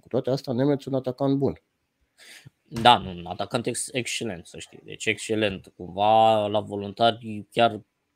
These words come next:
Speaker 2: noi am râs atunci, am fost ironici, dar omul face o treabă extraordinară acolo
Speaker 1: Da,
Speaker 2: și
Speaker 1: nu e nicio treabă.
Speaker 2: Da,
Speaker 1: Băi,
Speaker 2: ironic,
Speaker 1: și
Speaker 2: eu
Speaker 1: la
Speaker 2: spun
Speaker 1: noi, și la noi, el s-a supărat, el e profesionist, omul.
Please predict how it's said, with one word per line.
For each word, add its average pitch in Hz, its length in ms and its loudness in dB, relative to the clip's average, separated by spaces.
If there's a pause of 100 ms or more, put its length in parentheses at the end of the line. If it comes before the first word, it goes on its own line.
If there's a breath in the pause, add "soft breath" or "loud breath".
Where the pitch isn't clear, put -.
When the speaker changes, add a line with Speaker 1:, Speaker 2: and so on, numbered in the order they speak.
(120)
Speaker 2:
noi 101 180 -4
am 113 160 0
râs 127 200 -2
atunci, 117 340 -4
am 104 440 0
fost - 300 -8
ironici, 98 800 -8 (380)
dar 92 340 -4
omul 107 220 -2
face - 260 -4
o - 20 -8
treabă 107 240 -2
extraordinară 101 720 -4
acolo - 340 -8
Speaker 1:
Da, - 40 -12
Speaker 2:
și - 400 -6
Speaker 1:
nu 95 60 -10
e 95 120 -12
nicio - 200 -16
treabă. - 260 -20 (200)
Speaker 2:
Da, 143 220 8
Speaker 1:
Băi, 143 100 12
Speaker 2:
ironic, 151 240 10
Speaker 1:
și 131 100 6
Speaker 2:
eu 156 60 10
Speaker 1:
la 160 80 12
Speaker 2:
spun 156 140 10
Speaker 1:
noi, 139 180 8 (800 loud breath)
și - 160 -8
la 135 100 2
noi, 127 220 -2
el 92 100 -4
s-a 95 140 -10
supărat, 98 460 -6
el 110 100 -8
e 117 80 -4
profesionist, 117 720 -2
omul. 73 280 -6